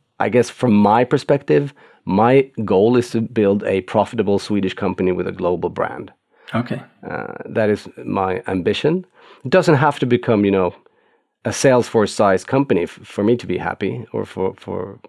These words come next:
Speaker 1: for the company to be happy.
Speaker 2: How big does it need to be for you to be really happy?
Speaker 1: It needs to be very, a very well-respected brand.
Speaker 2: Okay.
Speaker 1: Uh, and I, I am a, maybe an old-school entrepreneur, but I do think profitability is key.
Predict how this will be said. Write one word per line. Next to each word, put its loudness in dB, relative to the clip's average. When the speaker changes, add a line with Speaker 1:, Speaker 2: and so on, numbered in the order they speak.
Speaker 1:
for -4
the -2
company -2
to -18
be -8
happy. -12
Speaker 2:
How 2
big 0
does 2
it 4
need 6
to 4
be 6
for 2
you 6
to -4
be 4
really 4
happy? 2
Speaker 1:
It 0
needs 4
to -6
be 6
very, 4
a 4
very 4
well-respected 2
brand. -2
Speaker 2:
Okay. 0
Speaker 1:
Uh, -2
and 0
I, -2
I 6
am 4
a, 0
maybe 4
an 4
old-school 2
entrepreneur, -2
but -4
I 2
do 2
think -2
profitability -4
is -12
key. -10